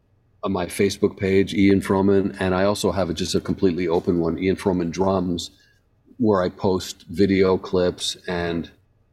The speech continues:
promotions for gigs as well. Been doing this a long time, and I keep planning on doing it,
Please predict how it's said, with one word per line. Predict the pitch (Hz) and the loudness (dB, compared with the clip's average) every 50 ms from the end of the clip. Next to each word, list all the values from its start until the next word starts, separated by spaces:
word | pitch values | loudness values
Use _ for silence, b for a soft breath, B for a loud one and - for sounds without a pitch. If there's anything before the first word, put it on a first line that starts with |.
| _ _ - | _ _ -2
promotions | - 101 98 98 95 95 95 - - 98 92 90 87 | 0 2 2 2 2 2 0 0 -2 -2 -2 -2 -4
for | - - 101 92 | -4 -2 -2 -2
gigs | 87 85 95 90 90 92 87 82 - - - | -2 0 0 0 0 0 -2 -4 -8 -10 -8
as | 85 90 90 87 87 | -4 -4 -4 -4 -2
well. | 90 90 90 87 87 87 85 85 - - _ _ _ _ _ _ _ _ _ - | -2 -2 0 0 -2 -2 -4 -6 -8 -12 _ _ _ _ _ _ _ _ _ -2
Been | 110 107 | 2 4
doing | 120 127 131 | 4 4 4
this | 127 117 - | 2 0 0
a | 107 | 0
long | 95 95 95 98 101 104 107 110 117 120 123 123 113 | -2 0 0 2 2 4 4 4 4 4 2 2 0
time, | 123 - 107 104 104 113 117 117 113 | 0 0 0 2 2 2 2 2 0
and | 104 95 92 | 0 0 -2
I | 90 87 90 87 - - _ - | -4 -4 -6 -10 -14 -20 _ -6
keep | - - 113 - | -4 -4 -2 0
planning | - 110 104 104 107 104 | 0 0 2 2 2 2
on | 101 98 92 | 2 2 2
doing | 90 101 110 127 143 127 | 4 4 4 4 4 4
it, | 95 92 82 - | 2 0 -2 -4